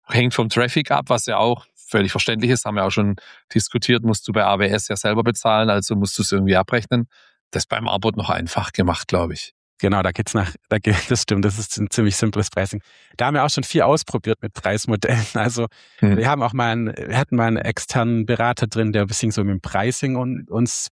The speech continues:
Speaker 2: geholfen hat, weil das ist auch immer so ein Thema, wie preist man eigentlich was richtig? Also
Speaker 1: Hm.
Speaker 2: das ist ja tatsächlich, ähm, super schwierig. Am Anfang haben wir auch viele Sachen viel zu billig immer am Markt gehabt. Das war dann,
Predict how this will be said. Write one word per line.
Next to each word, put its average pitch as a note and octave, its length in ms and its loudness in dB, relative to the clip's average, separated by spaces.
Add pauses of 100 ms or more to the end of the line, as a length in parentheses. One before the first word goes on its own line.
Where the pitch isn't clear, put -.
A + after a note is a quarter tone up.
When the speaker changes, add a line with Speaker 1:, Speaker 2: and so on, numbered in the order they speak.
(520)
Speaker 2:
geholfen B2 520 0
hat, C3 240 -2
weil G2+ 400 -4
das B2 140 0
ist - 120 0
auch B2+ 200 0
immer C3+ 120 4
so A#2+ 120 0
ein G#2+ 100 0
Thema, B2+ 380 2
wie B2+ 200 -8 (140)
preist - 420 -4
man G#2+ 100 0
eigentlich G2+ 280 -2
was F#2+ 220 -2
richtig? F#2+ 420 -2
Also G2+ 300 0
Speaker 1:
Hm. G2 360 2
Speaker 2:
das - 200 -4
ist A2+ 100 -4
ja A#2 120 2
tatsächlich, A#2 520 -2 (540)
ähm, G2+ 420 0
super - 320 -2
schwierig. A#2+ 380 0
Am G#2 80 -2
Anfang A#2+ 260 -2
haben A2 160 -2
wir G#2 120 2
auch G2+ 80 -4
viele A#2 220 -2
Sachen G#2+ 280 -2
viel - 160 -2
zu G#2 160 -2
billig A#2+ 420 0
immer C3 380 2
am B2 160 0
Markt B2+ 320 2
gehabt. B2+ 360 -2
Das - 200 -2
war F#2 80 4
dann, G#2 220 2